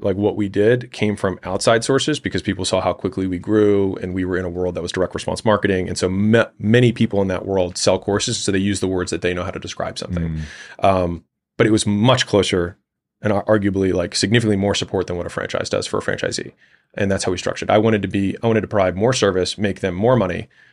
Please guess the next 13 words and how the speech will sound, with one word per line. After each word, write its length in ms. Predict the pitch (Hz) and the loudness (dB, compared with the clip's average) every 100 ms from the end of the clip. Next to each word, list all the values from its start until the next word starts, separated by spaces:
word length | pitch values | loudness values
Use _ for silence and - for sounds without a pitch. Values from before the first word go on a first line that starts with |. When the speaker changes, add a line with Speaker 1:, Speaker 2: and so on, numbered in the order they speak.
| _ | _
Speaker 1:
for 180 | - 95 | -4 -2
a 40 | |
lower 240 | 92 113 110 | 2 4 4
fee 380 | - 87 82 - _ - | 2 -2 -2 -8 _ -6
than 80 | 90 | -4
a 40 | |
franchise 400 | 87 85 - - | -4 -6 -8 -10
would. 200 | - - _ _ _ _ _ _ _ _ - | -10 -12 _ _ _ _ _ _ _ _ -2
Speaker 2:
And 160 | 135 147 | 0 0
potentially 580 | 147 143 135 131 123 113 | -2 -2 -2 0 2 2
this 240 | 104 - | 2 0
is 100 | 101 | -2
smarter. 720 | - - 117 127 120 104 98 | -4 -4 0 2 4 2 0